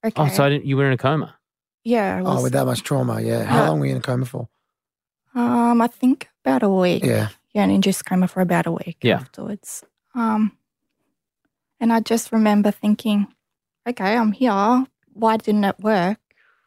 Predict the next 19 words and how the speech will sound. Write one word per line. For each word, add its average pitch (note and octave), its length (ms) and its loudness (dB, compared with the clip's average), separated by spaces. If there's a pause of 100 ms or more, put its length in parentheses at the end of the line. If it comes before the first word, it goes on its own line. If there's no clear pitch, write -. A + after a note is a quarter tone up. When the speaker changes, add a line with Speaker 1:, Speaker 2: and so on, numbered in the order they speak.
(160)
Speaker 2:
'Cause - 180 -4
I F#3+ 60 4
was F#3+ 120 2
still G#3+ 200 0
in G3+ 160 2
that - 200 -2 (880)
really E3+ 320 0
Speaker 1:
Headspace, A2+ 280 -4
yeah. C4+ 60 2 (340)
Speaker 2:
headspace, - 340 -6
and G3+ 160 -6
it - 80 -14
was G3+ 180 -6
just - 440 -4 (800)
huge A3+ 360 -2
shock - 380 -6
to G3+ 120 -10
the F#3+ 100 -4
system, F#3+ 600 -4